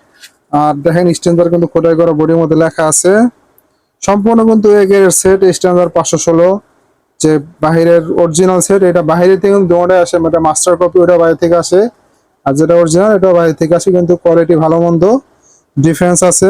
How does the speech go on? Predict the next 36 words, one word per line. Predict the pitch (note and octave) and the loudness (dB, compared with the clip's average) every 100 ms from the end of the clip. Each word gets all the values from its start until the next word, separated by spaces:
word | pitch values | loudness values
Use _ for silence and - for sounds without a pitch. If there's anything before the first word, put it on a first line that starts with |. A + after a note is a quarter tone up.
| G#3 | 0
মালের | E3+ E3+ E3 | 0 0 0
মধ্যে, | E3 D3 G3+ C#4+ - | -2 0 0 0 0
তাই | D#3 D#3 | 0 0
আর | D3+ D3 | 0 0
কি | G#3+ C#4+ - _ _ _ - | 0 0 -4 _ _ _ -4
বলা | D#3 D#3+ D#3+ | 0 0 0
উদ্দেশ্য। | D3+ D#3 - E3+ G#3+ A#3 | 0 -2 0 0 2 2
অবশ্যই | F3 F3 - E3+ | 2 0 0 0
বাইরের | E3+ E3+ F3 | 0 2 2
লুকটা | E3+ - F3+ | 0 0 0
যে | F3 | 2
আছে, | E3+ G3 F#3 | 2 0 -2
কার্টনের | D#3+ F3 F3 E3 | -2 0 0 0
বা-, | E3 E3 D3 | 0 -2 0
বিষয়টা | D#3+ E3+ E3 F#3 B3+ - _ _ _ _ | -2 0 0 0 -2 -6 _ _ _ _
অবশ্যই | E3 F3 G3 F3 | -2 0 0 0
ডাবল | F3 F3 | 2 0
কার্টন | F3 F3 F3 | 0 0 0
হবে, | E3+ F#3+ G3+ | 2 0 0
প্লাস | E3+ - - | 0 -2 -2
গুণা | D#3+ E3+ | -2 0
দিয়ে | F3 | 0
পেঁচানো | F3 D#3+ F3 E3 | 0 -2 -2 -2
থাকবে | E3 | -2
সেটের। | D#3+ D#3+ E3+ - _ _ _ _ _ _ _ _ _ | -2 0 0 -2 _ _ _ _ _ _ _ _ _
আর | C#3 C#3+ C#3 | -4 -2 -2
দেখেন | D#3 F3+ F3+ | 0 0 0
পিছন | F#3 F#3 | 0 0
সাইডটা, | E3+ F3 F#3+ | 0 0 0
এটা | F#3 F3+ | 0 2
কিন্তু | F3 E3+ | 0 0
দেখতে | E3+ E3+ | -2 -2
পাচ্ছেন | E3+ D3+ F#3+ G#3 G#3+ | -2 -2 0 0 2
এমসিএ | F3 F3+ - F#3+ F#3 | 0 0 0 0 2
পাঁচশো | F3 - F3 | -2 0 -2
ষোলো | - F3 | 0 2